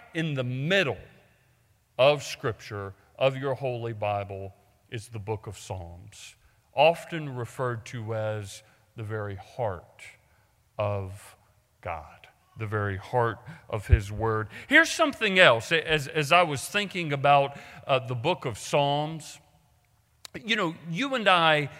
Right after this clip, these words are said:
as people of faith, don't need any more fluff, okay, in life. What we need, what we desire,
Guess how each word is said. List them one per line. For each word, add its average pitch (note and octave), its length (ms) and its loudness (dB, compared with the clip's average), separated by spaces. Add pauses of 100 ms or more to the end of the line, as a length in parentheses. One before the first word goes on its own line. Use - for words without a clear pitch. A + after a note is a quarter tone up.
(280)
as B2+ 360 -2 (100)
people E3+ 400 -4
of B2+ 80 -2
faith, D3 460 2 (420)
don't A3+ 360 4
need G3+ 260 -2
any E3+ 260 -2
more C#3 560 0 (160)
fluff, - 1040 -4 (320)
okay, B2 540 -2 (300)
in C3 220 -2
life. B2+ 320 4
What F3+ 320 2
we F3 160 -2
need, F#3+ 480 -4
what F#3+ 280 -4
we E3+ 160 -4
desire, C3+ 1080 2